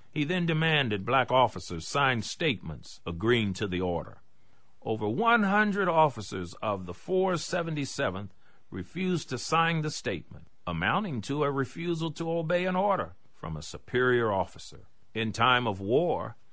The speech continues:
it was an offense punishable by death. These officers were placed under arrest, transferred back to Godman Field in Kentucky, and held under armed guard. Godman Field also held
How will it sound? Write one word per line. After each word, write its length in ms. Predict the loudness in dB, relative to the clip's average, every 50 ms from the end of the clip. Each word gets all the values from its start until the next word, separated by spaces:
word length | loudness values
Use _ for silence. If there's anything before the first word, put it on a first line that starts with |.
| -18 -18 -12
it 180 | -8 -6 -6 -4
was 380 | -2 -2 0 0 -2 -2 -4
an 80 | -8 -10
offense 640 | -12 -12 -8 -6 -4 -4 -4 -4 -6 -10 -12 -14 -14 -16 -18 -18 -18 -18
punishable 600 | -12 -8 -4 -2 -2 -2 -4 -4 -4 -4 -4 -4
by 240 | -2 -2 -2 -2 -2
death. 360 | -4 -6 -8 -8 -8 -10 -14 -16 -18 -18 -18 -18 -18 -18 -18 -18 -18 -18 -18 -16 -6 -2
These 220 | 0 0 2 4
officers 540 | 4 4 2 2 0 -6 -8 -6 -6 -6 -6
were 120 | -8 -10
placed 420 | -6 -4 -2 0 0 0 -2 -4 -4
under 360 | -2 -2 0 0 0 0 0
arrest, 500 | 0 2 2 2 2 0 -4 -8 -14 -16 -18 -12
transferred 640 | -4 0 2 2 2 2 0 0 0 2 2 2 0
back 240 | 0 0 0 -2 -4
to 100 | -6 -8
Godman 580 | -6 -4 0 2 2 2 2 2 0 -2 -2 -4
Field 480 | -4 -4 -4 -2 -2 -2 -4 -8 -12 -14 -18 -20 -18 -14 -8
in 160 | -6 -6 -6
Kentucky, 640 | -4 -6 -6 -4 -2 0 0 0 -2 -6 -12 -12 -14 -16 -18 -18 -18 -18 -16 -16
and 140 | -14 -14 -12
held 500 | -4 0 0 2 2 2 0 -2 -4 -6 -10 -16 -18 -18 -14 -8
under 260 | -4 -2 -2 -2 -2
armed 480 | -2 0 2 4 4 4 4 2 0 -2
guard. 500 | -2 -4 -4 -4 -4 -8 -12 -14 -16 -18 -18 -18 -18 -18 -10 -4
Godman 440 | 0 2 4 4 4 2 0 -4 -4
Field 360 | -4 -2 0 0 0 0 2
also 540 | 4 4 4 4 2 0 -2 -4 -2 -2 -2
held 420 | 0 2 2 4 2 2 0 -2